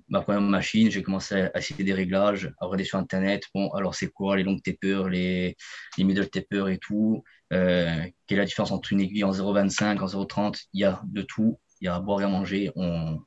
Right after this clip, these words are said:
on s'y retrouve pas. Et là, d'un coup, deux semaines avant de commencer cette, cette formation, j'étais perdu, je, je, je cherchais un peu de partout. Cette formation arrive, premier, euh, premier module qui,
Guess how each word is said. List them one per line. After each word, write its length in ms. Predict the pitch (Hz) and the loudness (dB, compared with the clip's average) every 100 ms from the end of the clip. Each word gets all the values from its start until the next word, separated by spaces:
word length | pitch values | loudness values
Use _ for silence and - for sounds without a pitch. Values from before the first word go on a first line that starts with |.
| _ | _
on 40 | - | -8
s'y 120 | 95 | -6
retrouve 320 | 87 92 90 | -4 -6 -8
pas. 200 | - - - | -6 -8 -4
Et 60 | 98 | 0
là, 140 | 104 | 2
d'un 140 | 101 | 2
coup, 320 | 92 101 113 - - | 0 2 2 0 2
deux 120 | 120 | 4
semaines 240 | 113 120 117 | 6 8 8
avant 160 | 113 | 6
de 60 | 107 | 4
commencer 240 | 113 110 | 2 0
cette, 240 | - - - | -4 -10 -8
cette 180 | - | -4
formation, 360 | - 110 101 120 | 0 2 2 2
j'étais 220 | 101 - | 2 -2
perdu, 500 | - 101 95 107 113 | 0 0 4 8 8
je, 540 | 101 92 92 90 85 85 | 6 0 -2 -2 -4 -6
je, 120 | 71 | -8
je 40 | - - | -12 -12
cherchais 340 | - 90 98 | -4 -2 -2
un 40 | |
peu 100 | 92 | -4
de 60 | 95 | -2
partout. 400 | 85 - - - _ - | -2 -2 -6 -8 _ -14
Cette 140 | - | -2
formation 380 | 110 110 - 113 | 4 4 6 6
arrive, 420 | 104 104 120 - - _ _ _ _ | 6 6 6 4 -8 _ _ _ _
premier, 440 | - 104 107 107 104 | 0 4 4 6 4
euh, 120 | 98 | 2
premier 240 | 98 110 | 2 2
module 260 | 110 107 107 | 2 2 -2
qui, 220 | 117 104 | -2 -4